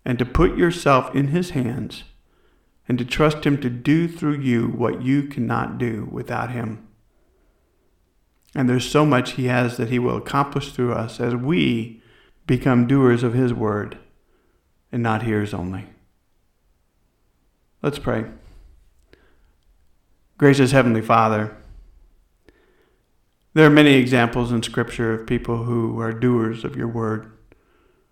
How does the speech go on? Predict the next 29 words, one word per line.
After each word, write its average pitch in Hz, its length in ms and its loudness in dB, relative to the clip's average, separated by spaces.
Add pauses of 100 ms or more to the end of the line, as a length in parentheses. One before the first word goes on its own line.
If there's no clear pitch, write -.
(1200)
And 147 100 2
I 175 80 4
pray, 180 160 4
God, 127 320 4
that 120 140 -2
those 131 260 2
will 127 220 -2
inspire 117 500 -2
us 113 220 -2
to - 160 -8
be 127 160 -2
the 117 120 -4
same. 104 540 -8 (1200)
And 151 120 4
that 190 120 10
as 185 160 10
we 180 100 2
look 180 220 4
at 131 300 -2
the 135 100 4
lives 135 320 6
of 131 140 2
some 151 180 0
of 147 80 0
the 127 80 0
people 127 340 -2
like 120 320 -4 (840)
Billy 139 180 4
Graham 131 580 -2